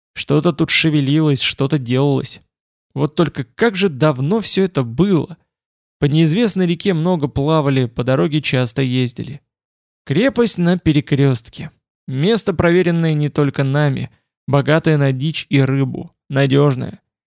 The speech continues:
Еще и каменная дорога в обе стороны. Нифига себе. Я должен подумать о наших,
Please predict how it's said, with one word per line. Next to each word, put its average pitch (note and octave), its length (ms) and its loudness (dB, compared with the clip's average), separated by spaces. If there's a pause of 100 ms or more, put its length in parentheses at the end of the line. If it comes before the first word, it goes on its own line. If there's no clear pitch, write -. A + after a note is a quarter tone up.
(200)
Еще E3 300 0
и - 20 0
каменная E3+ 520 2
дорога D3+ 420 4
в C3+ 80 2
обе C3 180 2
стороны. B2 480 0 (320)
Нифига D3+ 480 2
себе. C3+ 360 -4 (840)
Я G#3 240 4
должен F3 380 4
подумать D#3 460 2
о C3+ 100 4
наших, D3 520 0